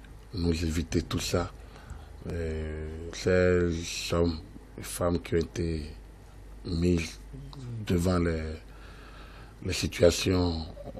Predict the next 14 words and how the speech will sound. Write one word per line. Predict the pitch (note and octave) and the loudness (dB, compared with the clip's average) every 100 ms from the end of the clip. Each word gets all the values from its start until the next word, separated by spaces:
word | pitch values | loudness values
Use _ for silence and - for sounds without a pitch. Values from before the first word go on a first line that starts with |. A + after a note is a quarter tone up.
| - - - | -8 -8 2
difficiles | G2 G2+ - A#2+ A#2+ - - - - - | 6 6 10 8 8 2 -16 -16 -16 -6
et | - | 0
dont | E2+ F2+ | 4 4
certains | F2 F2 D#2 E2+ | 4 2 2 2
ont, | E2+ E2+ E2 D#2+ E2 | 4 2 0 -2 -4
ont | - | -4
pu | - F2+ E2 | -2 0 2
laisser | E2 - E2+ | 0 -2 -2
leur | E2 D#2+ | 0 0
vie. | D#2 F2+ - | 0 -2 -4
Je | - | -12
pense | - B2+ C#3 | -6 -4 0
qu'il | A#2 | 0
faut, | G#2 G#2 G2+ G2+ | 2 2 2 0